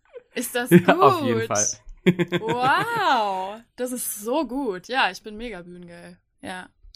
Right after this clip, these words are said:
Speaker 2: Perfekt. Was machst du auf der Bühne?
Speaker 1: Ich, äh, mach Comedy, genau wie Pega. Daher kenn ich sie auch. Genau, Stand-up-Comedy, das ist auch mein kleiner Traum, das mal beruflich zu machen. Äh, ich mach das seit zweitausendneunzehn.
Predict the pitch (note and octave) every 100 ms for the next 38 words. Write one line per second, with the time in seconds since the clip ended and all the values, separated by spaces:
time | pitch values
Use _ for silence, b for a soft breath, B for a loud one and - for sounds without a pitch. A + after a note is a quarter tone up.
0 | _ - C3+ - F#2+ - - - E3 E3+
1 | D#3+ - A#2+ G#2 - A2 G2 F#2+ G2 A2
2 | G#3+ - A#3+ A#3 B3 C#4 - - - D#4+
3 | F#4 C4 F#3+ F3 A3+ A#3+ A#3+ A#3+ C#4 B3+
4 | E3 E3 - - G#3+ G#3 A3+ G#3+ G3 -
5 | E3+ E2+ - - _ _ - F#3+ F#3 F3
6 | - A3 A3+ A3+ - B3+ B3+ A#3 A3+ A3
7 | - - G3 G#3+ G3+ G#3+ G3+ G3 - G3+
8 | G3+ G3+ F#3+ F3+ F#3+ F3+ F3 F#3+ G3 G3+
9 | F#3+ - G3+ F#3 F3+ F#3 F3+ - b b
10 | b b b b - G3 G3+ F#3 G#3+ G3
11 | G#3 - G#3 G3+ G3 G3 B3+ D4 E4+